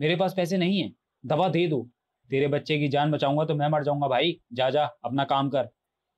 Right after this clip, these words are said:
"मेरे बच्चे से पहले तू मरेगा अगर तूने दवाई नहीं दी तो। मारो इसे और लूट लो सारी दवाइयां। जब मनाया तब दाम बढ़ा दिया, अंधेर मचा रखी है कमीनों ने।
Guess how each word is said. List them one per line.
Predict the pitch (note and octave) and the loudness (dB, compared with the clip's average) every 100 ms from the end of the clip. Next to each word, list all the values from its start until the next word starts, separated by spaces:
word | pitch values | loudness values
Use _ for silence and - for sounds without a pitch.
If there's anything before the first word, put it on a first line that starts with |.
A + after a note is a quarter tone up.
| _ _ _ _ _ _ - | _ _ _ _ _ _ -8
"मेरे | A#2+ C#3 | -2 -2
बच्चे | B2 B2 D#3 | -2 -4 -4
से | C#3+ | -2
पहले | C3+ D3 | 0 0
तू | D3+ - F3+ | 0 0 0
मरेगा | D3+ B2 A#2 - - | 2 0 -2 -4 -6
अगर | C3 | -4
तूने | D3+ D#3 D3+ | -2 -2 0
दवाई | C#3 C3+ D3 | 0 0 2
नहीं | C#3+ | 0
दी | C3 B2 | -4 -6
तो। | G#2+ - _ _ _ _ | -8 -8 _ _ _ _
मारो | D#3 G3+ G#3+ | -2 2 2
इसे | F#3 E3+ B2+ A#2 _ | 2 0 -4 -6 _
और | C3+ | -2
लूट | D3+ A#3 | 2 2
लो | A#3 F#3+ | 2 2
सारी | E3+ F3+ | 2 2
दवाइयां। | D#3+ D3+ D#3 A#2+ - _ _ _ _ _ _ _ _ _ _ - | 2 0 0 -4 -8 _ _ _ _ _ _ _ _ _ _ -6
जब | C3+ | -2
मनाया | C#3+ C#3+ C#3+ D#3 D#3+ | 0 2 2 2 0
तब | D#3+ C#3 | 0 -2
दाम | C3 C3 C3+ | 0 0 2
बढ़ा | C3+ C#3 | 2 0
दिया, | E3 A#2 | -2 -6
अंधेर | A2 D#3+ | -2 0
मचा | G3 F3+ | 0 0
रखी | E3 D3+ E3 | -2 -2 -4
है | D#3+ | -2
कमीनों | D3 C#3 C#3 | -2 0 -2
ने। | B2+ | -4